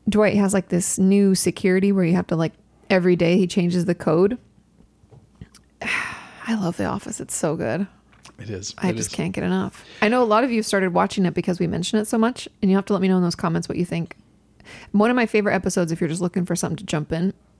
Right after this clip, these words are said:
Speaker 1: <clears throat> I can give you, actually, I'll give you two, uh, for you to get a feel for everybody, is The Injury,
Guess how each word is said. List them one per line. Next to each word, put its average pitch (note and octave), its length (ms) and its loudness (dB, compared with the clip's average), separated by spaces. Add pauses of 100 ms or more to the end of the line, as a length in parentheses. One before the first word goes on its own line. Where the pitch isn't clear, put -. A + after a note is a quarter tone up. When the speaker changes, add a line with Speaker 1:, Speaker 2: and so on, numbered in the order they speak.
(120)
Speaker 1:
<clears throat> F#3+ 320 2
I F#3 80 0
can F3 100 0
give E3+ 140 -2
you, - 140 -8
actually, F#3 240 -2
I'll - 20 -2
give E3 100 -2
you - 80 -4
two, - 380 -4 (760)
uh, E3 280 2 (880)
for - 160 -2
you F3 100 2
to D#3 140 -2
get D#3 160 0
a D3+ 40 -4
feel E3+ 280 0
for - 240 -6
everybody, G3 500 0 (300)
is E3 300 2
The - 140 0
Injury, C4 460 2